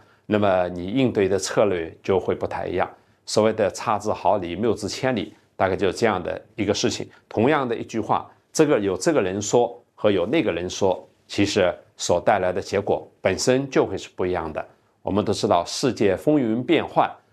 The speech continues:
啊，就是瞬间，啊，千差万别，啊，所以我们做企业的人呢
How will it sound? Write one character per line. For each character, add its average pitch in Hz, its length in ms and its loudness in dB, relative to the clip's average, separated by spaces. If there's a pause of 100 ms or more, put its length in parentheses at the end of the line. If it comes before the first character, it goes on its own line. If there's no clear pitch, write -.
(280)
啊， 92 400 2
就 95 140 -6
是 104 160 -4
瞬 127 340 2
间， 156 320 0 (300)
啊， 95 320 2
千 160 360 0
差 151 240 0
万 143 280 0
别， 95 260 -6 (400)
啊， 92 300 4
所 120 180 -2
以 131 60 4
我 95 160 4
们 127 180 -2
做 117 560 2
企 - 260 -10
业 113 120 0
的 117 100 0
人 82 180 -2
呢 90 140 -2